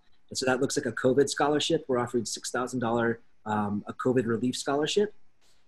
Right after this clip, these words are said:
Uh, this is for folks that have been financially affected. Uh, so many, uh,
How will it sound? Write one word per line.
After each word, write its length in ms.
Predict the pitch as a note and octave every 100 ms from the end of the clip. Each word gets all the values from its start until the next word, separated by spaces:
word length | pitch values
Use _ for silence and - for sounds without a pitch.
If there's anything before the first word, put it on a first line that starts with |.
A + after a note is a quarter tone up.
| _
Uh, 200 | B2 B2
this 180 | B2 C3
is 80 | -
for 120 | D3
folks 240 | - C#3 C#3
that 80 |
have 80 | B2
been 180 | B2+ A#2+
financially 600 | A#2+ A#2+ A#2+ - A#2+ A#2+
affected. 580 | A2 - A2 - D3+ D3+ - -
Uh, 160 | A2+ G#2+
so 220 | - C3
many, 340 | B2 B2+ B2+
uh, 80 | B2+